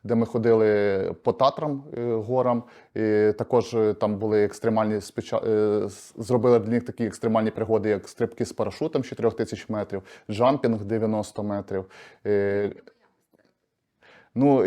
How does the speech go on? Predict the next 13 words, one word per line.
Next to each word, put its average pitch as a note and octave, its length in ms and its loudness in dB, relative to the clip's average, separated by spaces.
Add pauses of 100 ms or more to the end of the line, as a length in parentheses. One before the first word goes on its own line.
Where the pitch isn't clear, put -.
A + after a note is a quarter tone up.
я A2+ 280 2
вважаю, D#3 280 4
що C#3+ 140 -2
от C3+ 100 0
такі - 140 -4
от C3+ 140 0
екстремальні C#3 560 2
приколи, F3 460 0
воно B2 360 2
якось C3 320 0
трошки C3+ 320 2
підбадьорює A#2 1000 2
і A2 460 2